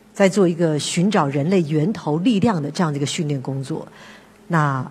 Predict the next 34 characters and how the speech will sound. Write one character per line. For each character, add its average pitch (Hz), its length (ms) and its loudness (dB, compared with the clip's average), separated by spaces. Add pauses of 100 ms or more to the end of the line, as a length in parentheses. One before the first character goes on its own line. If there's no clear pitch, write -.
(140)
我 170 100 0
有 151 160 2
幸 170 180 -2
就 156 80 -6
在 160 80 0
这 240 160 0
个 175 80 2
期 - 200 -4
间 135 240 -4
跟 151 120 -4
他 147 140 -2
工 139 240 -6
作。 - 180 -8 (720)
他 247 100 2
是 226 100 4
在 202 160 8
加 226 280 4
州 220 160 4
尔 247 220 4
湾 165 180 2
大 160 160 4
学 147 420 -2
这 233 160 0
个 180 80 2
校 175 240 4
区， 175 300 -4 (360)
这 262 140 2
个 170 220 4 (240)
整 147 180 -2
个 143 380 2
就 196 120 0
是 175 160 0
U 220 160 4
C 202 300 0